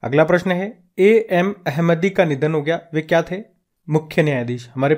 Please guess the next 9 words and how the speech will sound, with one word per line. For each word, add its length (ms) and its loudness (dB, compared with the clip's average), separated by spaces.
पूर्व 380 2
मुख्य 300 -2
न्यायाधीश 500 -4
थे। 60 -16
फिर 100 6
बताइए, 360 4
गुजरात 500 2
के 120 4
डीजीपी 800 -2